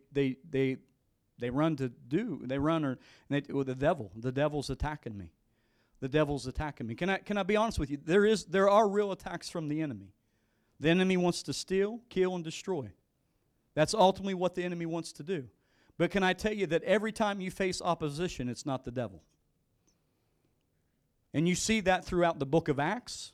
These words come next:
You see as they were declaring the word, the, the, the, the works, the, the, the signs, the wonders,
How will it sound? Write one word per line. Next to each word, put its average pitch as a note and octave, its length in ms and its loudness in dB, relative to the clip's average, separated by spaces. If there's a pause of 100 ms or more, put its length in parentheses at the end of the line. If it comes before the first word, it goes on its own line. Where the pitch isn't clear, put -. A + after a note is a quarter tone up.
(520)
You F3+ 140 0
see G3 260 0
as D3 160 0
they F#3+ 120 4
were E3 140 0
declaring F3+ 560 -2
the E3 80 2
word, E3 420 0
the, D#3 120 4
the, D#3 180 -6
the, D#3 180 4 (280)
the D3 160 2
works, D#3 420 2
the, C#3+ 180 0
the, C#3+ 200 2
the C3+ 180 0
signs, F3 460 -2
the D3 80 2
wonders, F#3 420 -2